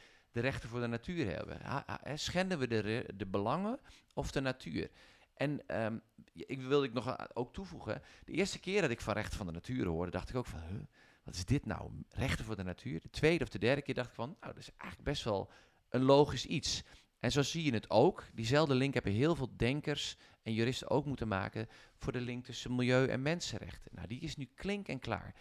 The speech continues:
En dit zal ook, dat is onderdeel van het emancipatieproces, goed dat we het daarom ook vandaag erover hebben.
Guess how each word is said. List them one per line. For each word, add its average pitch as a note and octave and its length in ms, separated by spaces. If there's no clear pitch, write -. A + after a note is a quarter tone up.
En A#2 140
dit D3+ 160
zal - 260
ook, C#3+ 380
dat - 160
is - 60
onderdeel C3+ 340
van G#2 120
het F#2+ 100
emancipatieproces, A#2+ 1080
goed - 340
dat A#2 180
we - 60
het - 80
daarom F#2 280
ook - 140
vandaag G2 380
erover D#2 260
hebben. A#2 260